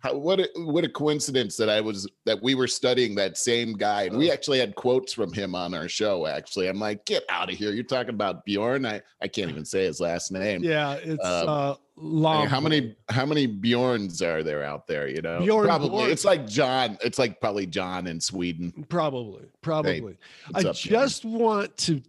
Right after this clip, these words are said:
Speaker 2: throw out there for now, because I did, uh, I did text you this, that the second podcast that I am on, I'm listening to for the second time as of this
Speaker 1: Yeah.
Speaker 2: morning at
Speaker 1: Yeah,
Speaker 2: the gym.
Speaker 1: let's hear.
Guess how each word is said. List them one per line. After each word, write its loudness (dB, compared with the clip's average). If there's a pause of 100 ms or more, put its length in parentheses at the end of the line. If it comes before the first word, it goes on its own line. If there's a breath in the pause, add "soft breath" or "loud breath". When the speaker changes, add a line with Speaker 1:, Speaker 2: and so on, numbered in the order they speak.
(160)
Speaker 2:
throw 2
out 2
there -2
for -4
now, 0
because -2
I 4
did, 0
uh, 2
I -2
did -2
text -4
you -2
this, -6
that -4
the -2 (320 loud breath)
second 0
podcast 0
that 0
I 0 (160)
am -2 (100)
on, 0
I'm 0
listening 2
to 0
for -2
the -2
second -2
time -2 (160)
as 0
of 0
this 0
Speaker 1:
Yeah. -4
Speaker 2:
morning 0
at -2
Speaker 1:
Yeah, -2
Speaker 2:
the -4
gym. 0
Speaker 1:
let's -4
hear. -8